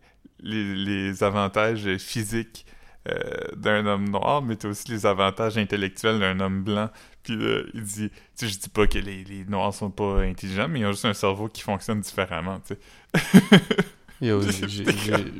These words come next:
Speaker 2: sais, j'ai, c'est, c'est, c'est un peu scary que quelqu'un puisse dire des trucs comme ça, puis
Speaker 1: Joe Rogan,
Speaker 2: avant,
Speaker 1: il,
Speaker 2: avant
Speaker 1: il
Speaker 2: d'avoir
Speaker 1: étudie
Speaker 2: son
Speaker 1: la
Speaker 2: disque
Speaker 1: phrénologie. <laughs>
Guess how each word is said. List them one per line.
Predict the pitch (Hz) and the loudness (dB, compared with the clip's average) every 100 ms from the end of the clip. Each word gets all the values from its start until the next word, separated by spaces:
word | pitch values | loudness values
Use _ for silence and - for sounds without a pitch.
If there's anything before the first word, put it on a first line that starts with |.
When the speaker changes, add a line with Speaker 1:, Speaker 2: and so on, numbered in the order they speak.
| 95 | -10
Speaker 2:
sais, | - 127 107 | -4 -2 -2
j'ai, | 98 | -6
c'est, | - 110 - - - - _ - - - - | -10 -10 -12 -18 -20 -20 _ -20 -20 -18 -14
c'est, | - - 110 | -8 0 0
c'est | 101 117 | 0 0
un | 113 117 | 0 0
peu | 156 | -2
scary | - - 110 104 110 110 104 | -2 0 4 6 6 4 2
que | 104 92 87 80 76 - _ | -2 -2 0 -2 -4 -8 _
quelqu'un | - 95 92 107 95 92 76 - _ - | -2 0 0 -2 0 0 -4 -6 _ -14
puisse | - 104 92 104 | -4 -2 -2 -6
dire | 92 95 95 | -6 -4 -2
des | 98 95 | -2 -6
trucs | - 107 - | -4 -6 -2
comme | 101 95 | 0 0
ça, | - 107 | 0 0
puis | - 95 - - - _ _ _ - _ - - _ _ _ _ _ - | 0 -6 -12 -20 -20 _ _ _ -20 _ -20 -20 _ _ _ _ _ 0
Speaker 1:
Joe | 123 110 | 6 8
Rogan, | 123 123 | 8 10
Speaker 2:
avant, | 117 135 | 8 8
Speaker 1:
il, | |
Speaker 2:
avant | 120 104 101 123 | 6 6 6 6
Speaker 1:
il | 151 | 8
Speaker 2:
d'avoir | 139 139 143 | 8 8 10
Speaker 1:
étudie | 131 | 10
Speaker 2:
son | 131 | 10
Speaker 1:
la | 135 | 8
Speaker 2:
disque | 139 127 | 8 8
Speaker 1:
phrénologie. | 120 120 123 135 131 | 8 8 4 2 -2
<laughs> | - | 4